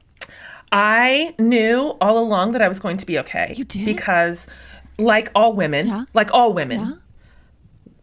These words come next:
Speaker 1: I am smart.
Speaker 2: Yes.
Speaker 1: I have, like, control over my own body and mind and choices. Like, I am in charge of my own life. And,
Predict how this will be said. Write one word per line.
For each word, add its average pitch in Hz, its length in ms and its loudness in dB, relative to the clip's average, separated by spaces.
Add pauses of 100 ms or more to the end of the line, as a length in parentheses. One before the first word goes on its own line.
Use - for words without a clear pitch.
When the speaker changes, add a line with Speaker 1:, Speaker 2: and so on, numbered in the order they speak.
(120)
Speaker 1:
I 185 100 0
am 185 160 2
smart. 185 640 0
Speaker 2:
Yes. - 380 -12 (100)
Speaker 1:
I 190 180 4
have, 165 640 0 (720)
like, 175 460 2
control 196 880 2
over 196 280 2
my 175 240 2
own 175 440 -2 (160)
body 180 640 0
and 165 260 0
mind 156 560 0
and 165 160 -4
choices. 196 720 -4
Like, 175 260 0 (340)
I 175 260 2 (100)
am 208 200 4
in 190 180 2
charge 175 440 0
of 165 200 2
my 160 280 -2
own 165 240 -2
life. 135 600 -4 (460)
And, 175 800 0